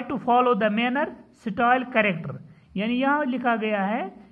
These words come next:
कि जब किसी चीज़ का हम नकल करते हैं, किसी चीज़ का, उसकी भाषा में, उसके चलने में, उसके style में, उसके character में, तो उसको हम कहते हैं imitate।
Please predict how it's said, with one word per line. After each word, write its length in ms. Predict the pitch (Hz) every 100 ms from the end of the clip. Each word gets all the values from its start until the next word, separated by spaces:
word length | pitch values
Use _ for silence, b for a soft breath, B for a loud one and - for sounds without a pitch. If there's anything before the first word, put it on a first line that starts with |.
| B
कि 140 | 220 226
जब 360 | 170 254 262 -
किसी 280 | 247 269 247
चीज़ 380 | 262 277 277 277
का 120 | 247
हम 220 | 254 254
नकल 180 | 320 294
करते 360 | 214 185 165 156
हैं, 180 | 120 107 - b b b -
किसी 220 | 220 233
चीज़ 400 | 190 - 247 -
का, 440 | - 147 113 - -
उसकी 340 | 185 175 - 190
भाषा 420 | 190 208 208 214
में, 480 | 202 196 196 202 196
उसके 320 | 185 - 208 175
चलने 400 | 214 220 220 214
में, 180 | 196 196
उसके 280 | 190 196
style 460 | 196 - 208 208 214
में, 220 | 196 196 196
उसके 280 | 185 196 175
character 420 | 196 220 220 214
में, 500 | 202 202 202 - -
तो 100 | 185
उसको 280 | 196 - 208
हम 180 | 214 202
कहते 320 | 202 185 196
हैं 280 | 190 220 254
imitate। 640 | 262 240 240 208 151 143